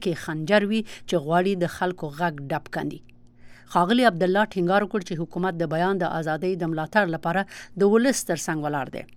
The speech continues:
دغه یادګاري څلی په داسې حال کې جوړیږي چې دوه کاله مخکې په همدې ورځ د موبي ګروپ د کارکوونکو په موټر په ځانمرګي برید کې اووه کسه خبریالان او د مطبوعاتي چارو کارکوونکي ووژل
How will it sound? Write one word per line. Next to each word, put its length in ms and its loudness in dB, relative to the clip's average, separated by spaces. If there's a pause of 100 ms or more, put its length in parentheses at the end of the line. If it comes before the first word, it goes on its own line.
(520)
دغه 220 4
یادګاري 420 2
څلی 240 2
په 100 -4
داسې 240 0
حال 160 0
کې 140 -2
جوړیږي 400 -2
چې 120 -12
دوه 160 2
کاله 220 -2
مخکې 640 -6
په 100 4
همدې 360 4
ورځ 200 0 (340)
د 100 6
موبي 240 4 (100)
ګروپ 240 0
د 100 0
کارکوونکو 560 0
په 140 -2
موټر 260 0 (320)
په 120 2
ځانمرګي 520 0
برید 240 0
کې 100 0 (220)
اووه 240 4
کسه 240 -2
خبریالان 580 0 (360)
او 40 10 (140)
د 100 2
مطبوعاتي 600 -4
چارو 280 0
کارکوونکي 560 -2 (320)
ووژل 400 6